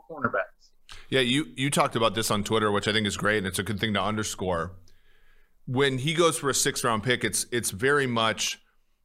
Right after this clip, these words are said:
Speaker 2: the contract is what's being traded, right? It, it's not, because we look at, like, other trades, like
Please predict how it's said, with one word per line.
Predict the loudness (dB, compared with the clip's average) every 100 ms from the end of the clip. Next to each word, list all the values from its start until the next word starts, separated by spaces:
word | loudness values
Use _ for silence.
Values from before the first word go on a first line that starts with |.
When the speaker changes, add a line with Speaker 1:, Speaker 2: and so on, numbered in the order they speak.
| _ _
Speaker 2:
the | -4 -2
contract | 0 2 2 2 0 2 2 -2 -4
is | -2 0
what's | -2 0
being | -2 -2
traded, | 0 0 0 -2 0
right? | 2
It, | 2 2
it's | 0 0
not, | 2 2
because | 0 -2 0
we | 2
look | 2
at, | 2
like, | 2 2
other | 2
trades, | 0 0 0 0
like | -2